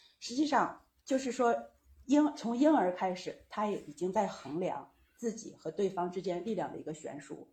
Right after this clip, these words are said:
和自己在对方面前拥有多大风险，就是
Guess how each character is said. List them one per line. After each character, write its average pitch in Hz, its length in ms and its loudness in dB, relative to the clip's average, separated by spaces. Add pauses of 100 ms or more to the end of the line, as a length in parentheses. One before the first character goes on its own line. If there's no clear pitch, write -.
(140)
和 180 140 -4
自 214 200 -4
己 - 120 -6
在 196 160 -2
对 190 140 0
方 196 180 0
面 196 180 0
前 - 300 -8 (520)
拥 240 120 -2
有 190 140 0
多 208 120 2
大 208 140 6
风 233 240 -2
险， - 300 -10 (140)
就 185 100 -10
是 - 100 -8